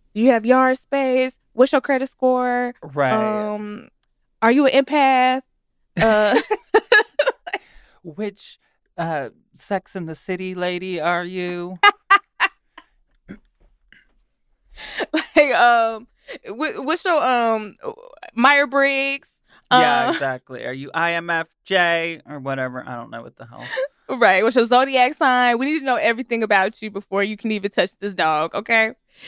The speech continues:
Speaker 1: So th-, the mom does all of this, right? So the mom shares a lot of details with the breeders over multiple emails, especially about,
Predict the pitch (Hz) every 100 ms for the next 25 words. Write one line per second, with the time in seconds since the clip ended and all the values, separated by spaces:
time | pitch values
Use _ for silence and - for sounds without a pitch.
0 | - - - 254 247 _ 208 156 233 311
1 | 339 262 240 214 151 151 - - 208 214
2 | - _ _ _ _ - 277 262 254 269
3 | 320 370 359 294 240 214 240 285 247 254
4 | 233 240 220 208 208 208 _ 214 220 202
5 | 214 208 202 202 190 185 180 208 - 285
6 | - 214 196 185 175 - - 220 - 262
7 | 240 196 185 185